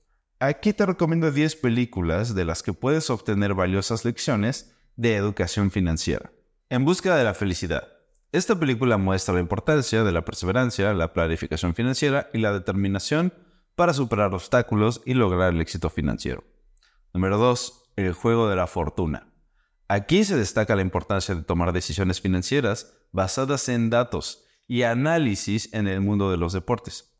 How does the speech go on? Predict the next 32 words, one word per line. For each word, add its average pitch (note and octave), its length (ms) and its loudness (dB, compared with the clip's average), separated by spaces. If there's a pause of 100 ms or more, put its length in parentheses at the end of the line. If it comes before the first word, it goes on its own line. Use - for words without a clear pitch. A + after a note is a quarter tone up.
que G#3+ 120 2
también D3 400 2
puede A2+ 540 2
aplicarse F#2+ 600 0
en G#2+ 140 2
otros E2 300 0
ámbitos D2+ 340 -4
de C2+ 80 -2
la B1+ 80 -4
vida. - 280 -10 (680)
Número A#2 340 4
tres, - 640 -4 (240)
Jerry B2+ 240 4
Maguire. F#2 560 2 (560)
A A#2 100 -2
través C#3 600 0
de C3 180 0
la F2+ 180 2
historia G#2+ 580 0
de F2 80 -2
un F2 100 2
agente E2 320 -4
deportivo, F#2+ 800 -2 (440)
se G3+ 340 -2
exploran A2 600 0
temas G#2+ 320 0
como C#3+ 240 0
la C3 200 -2
ética A#2+ 360 -2
en G2+ 60 2
los F#2 140 0
negocios, A#2 720 -2